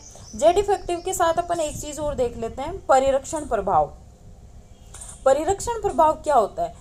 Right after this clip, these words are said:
जेड इफेक्टिव का उल्टा होता है परिरक्षण प्रभाव। तो अपन याद रख सकते हैं कि जेड इफेक्टिव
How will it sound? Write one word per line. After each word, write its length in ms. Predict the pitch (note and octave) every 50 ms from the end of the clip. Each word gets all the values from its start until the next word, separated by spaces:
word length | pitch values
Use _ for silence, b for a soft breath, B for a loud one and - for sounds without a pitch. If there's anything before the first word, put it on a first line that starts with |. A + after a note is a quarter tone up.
| b - -
जेड 260 | - B3 D4 G4 G4 G4+
इफेक्टिव 460 | G4 - F4 D4+ D4+ - - E4 E4
का 260 | E4 G4 F4+ - - -
उल्टा 300 | B3+ C4 D4 - F4+ E4+
होता 240 | D4+ B3 A#3+ D4 E4+
है 100 | G4 F#4
परिरक्षण 500 | D#4+ D4 C#4 C4 A3+ B3 A#3+ - C4 B3+
प्रभाव। 420 | A3+ G#3+ F#3 F3 E3 E3 D#3 E3
तो 140 | - - -
अपन 360 | - - B3 - D#4+ F4 F#4
याद 300 | F4 D#4 D4 D4 D#4 E4
रख 160 | D#4 D4 -
सकते 280 | - C4+ B3+ C4 - D#4
हैं 80 | D#4+
कि 100 | F#4 F#4+
जेड 280 | C4 A#3 C4+ D4 D#4 F4
इफेक्टिव 500 | F4+ F4 - C4 B3 - - C#4 D4+